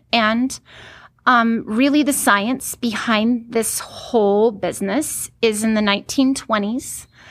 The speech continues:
a professor at the Bauhaus School in Germany. He was an artist, a professor of art.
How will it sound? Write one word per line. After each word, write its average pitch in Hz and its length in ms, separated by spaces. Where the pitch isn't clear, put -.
a - 80
professor 220 540
at - 200
the 208 80
Bauhaus 202 580
School 202 640
in 214 180
Germany. 202 480
He 208 140
was 202 100
an 208 120
artist, - 800
a 202 120
professor 196 560
of 185 100
art. - 400